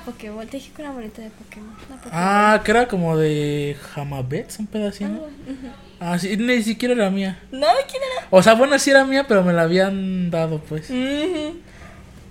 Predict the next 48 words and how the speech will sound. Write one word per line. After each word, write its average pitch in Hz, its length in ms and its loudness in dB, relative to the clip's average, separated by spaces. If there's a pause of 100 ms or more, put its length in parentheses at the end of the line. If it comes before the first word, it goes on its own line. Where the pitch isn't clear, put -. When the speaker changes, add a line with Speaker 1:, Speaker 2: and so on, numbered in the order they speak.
(140)
Speaker 2:
O 160 140 2
sea, 180 500 6
un 190 200 0
primo, 208 520 0 (120)
la, 156 200 0 (120)
o - 20 -4
sea, 180 160 -2
no 247 140 -4
me 381 120 -8
la, 247 220 0
no 185 80 -4
es 196 80 -6
como 285 220 -8
que 151 100 -6
regalo, 151 380 -2
sino 147 280 -8
como 135 240 -10
que 143 120 -8
mi 143 80 -6
primo 175 320 -2
tenía 160 240 -2
esas 165 180 -2
madres 165 300 -2
para 143 160 -8
hacerla. 165 280 -6 (720)
Y 160 480 -2
me 151 120 -2
dijo, 165 240 0
"Aquí 196 200 2
están 269 240 -4
unas 277 160 -8
como 170 240 -4
para 156 140 -4
hacerla". 185 220 -4
Y, 190 80 -4
"Ah, 311 120 -4
voy 339 140 0
a 339 40 0
hacer 320 160 -4
una 269 220 -2
Pokébola". 170 540 0
Y 160 60 2
la 160 140 2
hice 196 220 0
y 185 80 0
me 165 100 -2
la 147 180 -4
quedé. 160 240 -4